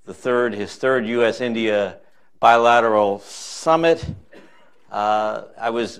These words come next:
particularly honored to be among the, uh, think tank, uh, heads who were given the rare opportunity to meet and brief with the Prime, brief the Prime Minister on Tuesday evening.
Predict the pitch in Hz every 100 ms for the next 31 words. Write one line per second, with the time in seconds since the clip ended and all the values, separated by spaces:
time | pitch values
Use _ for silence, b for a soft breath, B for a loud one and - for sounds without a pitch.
0 | - - - 160 135 123 123 127 110 101
1 | 110 107 104 123 123 110 107 104 104 95
2 | - 123 120 120 113 101 120 107 101 117
3 | 117 95 110 104 104 92 B B B -
4 | 117 113 104 98 117 120 113 104 - 123
5 | 113 - 101 113 120 - 104 90 120 127
6 | - 110 113 117 110 110 104 - 123 -
7 | 101 110 107 107 - 113 101 101 92 127
8 | 113 - 104 104 135 156 151 151 147